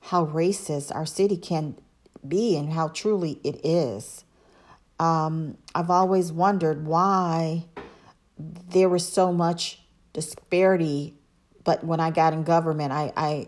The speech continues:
my eyes were open and I was able to see the racism that has been, um, happening in our communities and in the city of Chicago for years. Um,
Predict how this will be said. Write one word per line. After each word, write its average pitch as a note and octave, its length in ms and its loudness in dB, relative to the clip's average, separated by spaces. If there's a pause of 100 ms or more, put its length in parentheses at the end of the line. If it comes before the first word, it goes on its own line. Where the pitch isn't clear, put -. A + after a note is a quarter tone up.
my D#3+ 100 -4
eyes D#3 300 0
were D3+ 100 -4
open D3 320 -2
and C#3 140 -4
I D3+ 80 -4
was D3 160 -6
able C#3+ 220 -4
to D3 120 -8
see C#3 460 -4 (880)
the D#3+ 160 -2
racism D3 720 -2
that C#3+ 260 0
has C#3+ 300 -4
been, C#3+ 640 -4 (120)
um, D3 540 -6 (840)
happening G3 920 0
in E3+ 140 -2
our D#3+ 460 0
communities D#3+ 840 -4
and D3+ 160 -4
in D3 60 -4
the D3 40 -10
city E3 240 0
of D3 60 -6
Chicago C#3+ 400 -2
for D3 200 -6
years. C3+ 720 -4 (680)
Um, D#3 420 -2